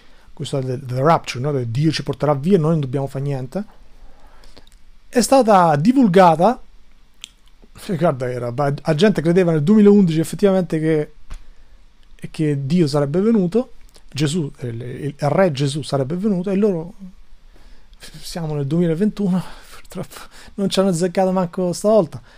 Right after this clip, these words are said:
Però questa cosa di non azzeccarci va avanti dal milleottocentotrenta, da quando i massoni hanno detto,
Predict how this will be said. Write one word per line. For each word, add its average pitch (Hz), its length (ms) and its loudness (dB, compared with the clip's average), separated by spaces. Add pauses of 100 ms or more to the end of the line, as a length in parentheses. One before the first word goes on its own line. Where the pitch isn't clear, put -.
(160)
Però 226 180 6
questa 220 260 2
cosa 165 360 4
di 143 220 -2
non 196 180 4
azzeccarci 160 880 0
va 180 220 4
avanti 202 320 6
dal 160 180 4
milleottocentotrenta, 170 1200 2 (720)
da 143 120 -4
quando 165 300 2
i 156 60 2
massoni 165 520 -2
hanno 143 160 -2
detto, 147 320 -8